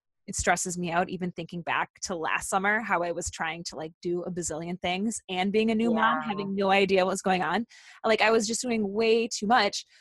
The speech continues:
Speaker 1: but I thought I could do it all. And so I can totally relate and see how we easily get sucked down that rabbit hole of thinking, "No, I, I can do it. I can do it.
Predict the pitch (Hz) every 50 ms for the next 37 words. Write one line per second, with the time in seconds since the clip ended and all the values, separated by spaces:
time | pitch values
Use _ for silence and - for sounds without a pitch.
0 | _ _ _ _ _ _ _ _ _ _ - 240 247 226 220 220 - 240 220 220
1 | 208 202 - 202 165 180 180 175 196 175 - - - - _ _ _ _ - 202
2 | 208 - 226 202 190 185 185 190 - 196 202 - 220 196 - - - - - 302
3 | 277 240 226 208 190 185 185 196 190 190 - - 180 - - 254 247 233 208 190
4 | 185 185 - - 202 202 190 202 208 196 180 175 - - - - - 185 185 _
5 | - - 185 185 180 175 165 - - 180 185 196 208 202 - - - 175 156 160
6 | 165 156 165 - - - 202 202 196 - 165 123 - 180 _ _ _ _ _ _
7 | _ _ _ - 185 226 262 247 196 175 170 190 190 - - 185 208 - 202 185
8 | 196 214 165 - - 170 175 - 180 - 226 208 165 - -